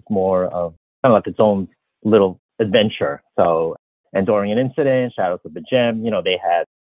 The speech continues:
story arcs. The Temporal Cold War had their arcs. The, uh, even some of the other standalones had kind of a thought or a goal, like Dear Doctor, Shuttlepod One. I think those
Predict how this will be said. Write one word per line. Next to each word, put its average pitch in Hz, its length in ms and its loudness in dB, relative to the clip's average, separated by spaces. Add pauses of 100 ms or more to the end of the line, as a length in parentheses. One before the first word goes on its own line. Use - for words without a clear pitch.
(200)
story 104 320 2
arcs. 95 500 0
The 87 200 -6
Temporal 85 520 -2 (180)
Cold 117 280 0
War 101 260 2
had 78 220 -6
their 87 180 0
arcs. 85 400 -2 (180)
The, 78 280 -6 (200)
uh, 87 100 -2
even 139 240 2
some 151 120 -2
of 139 60 -4
the 113 100 2
other 127 220 0 (100)
standalones 90 460 -4 (100)
had 87 300 0 (360)
kind 113 140 0
of 92 80 -4
a 87 180 0 (280)
thought 95 400 2
or 85 200 -6
a 76 140 -6
goal, 87 380 0
like 78 240 -6 (260)
Dear 80 140 4
Doctor, 80 760 -2 (300)
Shuttlepod 80 460 2
One. 90 260 0
I 87 60 -4
think 95 140 -4
those 90 160 0